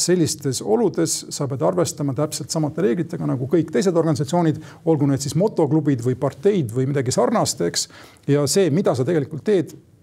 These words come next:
definitsiooni kohaselt jääb tahaplaanile. Ja siin ma saan ju täiesti aru, see loogika peab kehtima, et, äh, iga ettevõtmine või M T Ü või firma või nii edasi peab tegutsema võrdsetes tingimustes, samuti peab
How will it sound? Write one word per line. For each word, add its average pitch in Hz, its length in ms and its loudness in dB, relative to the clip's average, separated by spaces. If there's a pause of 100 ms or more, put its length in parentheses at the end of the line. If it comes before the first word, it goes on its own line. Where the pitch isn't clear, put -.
(380)
definitsiooni 156 480 0
kohaselt 131 480 0
jääb 151 480 0
tahaplaanile. 139 800 -2 (400)
Ja 143 80 0
siin 214 160 4
ma 165 80 4
saan 160 240 2
ju 160 80 0
täiesti 190 320 -2
aru, 202 160 2
see 147 120 2
loogika 156 360 0
peab 156 240 0
kehtima, 143 480 0
et, 143 240 -16
äh, 170 320 -4
iga 147 220 0 (420)
ettevõtmine 151 720 2
või 156 160 4
M - 80 0
T 147 160 0
Ü 170 160 6
või 131 220 -2
firma 170 260 2
või 135 160 -2
nii 208 80 -4
edasi 139 220 -2
peab 147 180 -4
tegutsema 160 480 -2 (720)
võrdsetes - 560 0
tingimustes, 165 720 2
samuti 185 400 0
peab 165 240 2